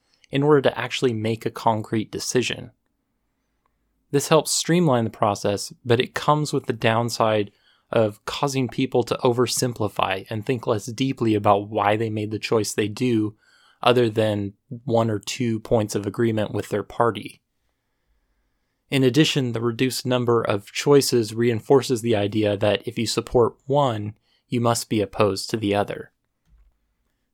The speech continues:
To be fair, I'm not sure I have a better model that would practically work on the scale we're dealing with, as it's hard enough to make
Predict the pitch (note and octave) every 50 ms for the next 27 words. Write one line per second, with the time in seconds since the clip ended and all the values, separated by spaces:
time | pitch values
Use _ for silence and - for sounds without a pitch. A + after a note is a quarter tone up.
0 | _ - - F3 E3 F3+ D#3+ - - D3 C3 B2 B2 B2 - - _ - - A#2+
1 | C3 C#3+ D3 D3+ - - - D3+ C3+ C3 B2+ C3 - - G#2+ G#2 A2 A#2 A#2 A2
2 | G#2+ G2+ - G#2+ G#2 A2+ A2+ G#2+ G#2 G2+ G2 G2 A2 B2+ C3+ D3 C#3 B2 A#2 -
3 | - A2+ A2 G#2 G2+ _ _ _ - - - A2+ G#2+ - - - B2 - - -
4 | B2+ A#2 G#2+ G2+ G2 G2+ G#2 G#2+ A2 C3+ C#3+ - - - - _ _ - A#2+ A2
5 | G#2+ G#2 F#2+ - - - - G2+ G2 G#2 A2 A2+ A2 G#2 G2 G2 G#2 G2+ G2+ G#2
6 | A2+ A#2+ B2 C3+ C#3+ C#3+ - _ _ _ _ _ _ _ _ _ _ _ - B2+
7 | A#2 A#2+ B2+ - - - D3 D3 C#3+ C3+ B2+ B2 A#2+ - - - B2 A#2 A2+ A2
8 | A2 G#2 - -